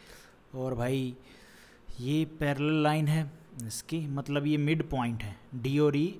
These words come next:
इनके मिड पॉइंट है, ये इसके, ये इसके, ये इसके, ठीक है जी। तो ये छोटे बड़े ट्रायंगल सिमिलर हो गए, हाँ, हो गए। एबीसी का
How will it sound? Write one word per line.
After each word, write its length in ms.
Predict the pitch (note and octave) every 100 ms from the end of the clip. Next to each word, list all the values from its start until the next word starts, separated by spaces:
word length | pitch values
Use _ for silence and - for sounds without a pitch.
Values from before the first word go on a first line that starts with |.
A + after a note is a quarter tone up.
| -
इनके 380 | C#3+ C#3+ C#3 F3
मिड 300 | D3+ C#3+ -
पॉइंट 320 | B2+ A#2+ A#2
है, 80 | D3+
ये 160 | C#3
इसके, 440 | A#2+ A2 - D#3 F#3 - - - - D3+
ये 280 | C3 D3+
इसके, 260 | C3+ - E3+
ये 180 | F3+ B2+
इसके, 300 | G#2+ - - -
ठीक 160 | - A2
है 80 |
जी। 140 | G#2 A2+ - - - - - - - - - - -
तो 100 | D3+
ये 140 | D#3
छोटे 400 | D#3+ D3 D3 F3
बड़े 200 | E3 E3+
ट्रायंगल 360 | E3+ E3+ E3+ F3
सिमिलर 380 | - D#3+ F3
हो 120 | D#3+ D#3+
गए, 140 | F3+
हाँ, 460 | D3 C#3 G3 A3 G3+
हो 140 | E3 D#3+
गए। 180 | D#3 D3+ - - - - - - -
एबीसी 600 | D3 D#3 F3 F#3 - G3 G3
का 320 | F#3+ F#3+